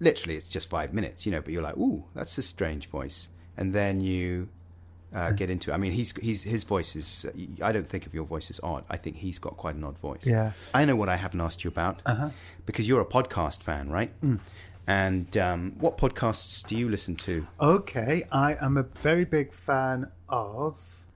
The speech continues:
Speaker 2: Marc Maron, W T F.
Speaker 1: Right, which I wanna ask you about 'cause you were on it.
Speaker 2: Yeah, I love it. I listen to the, um,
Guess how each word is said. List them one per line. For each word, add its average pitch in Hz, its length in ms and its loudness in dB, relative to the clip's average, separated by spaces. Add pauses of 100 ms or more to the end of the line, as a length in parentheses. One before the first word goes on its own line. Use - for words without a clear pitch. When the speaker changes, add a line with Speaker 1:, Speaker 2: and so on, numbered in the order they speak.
Speaker 2:
Marc 139 220 4
Maron, 139 280 4
W 127 260 2
T 127 180 -2
F. 156 300 -4
Speaker 1:
Right, 90 320 2
which 98 160 -2
I 101 60 4
wanna 95 180 4
ask 92 260 0
you 98 60 0
about 90 180 0
'cause 92 140 -8
you 90 80 2
were 82 180 -2
on 82 140 -2
it. 107 240 -2
Speaker 2:
Yeah, 123 400 4 (200)
I 117 200 -6
love 117 340 -4
it. 127 220 -2 (420)
I 123 80 6
listen 131 380 4
to - 160 -2
the, 127 320 6
um, 123 560 2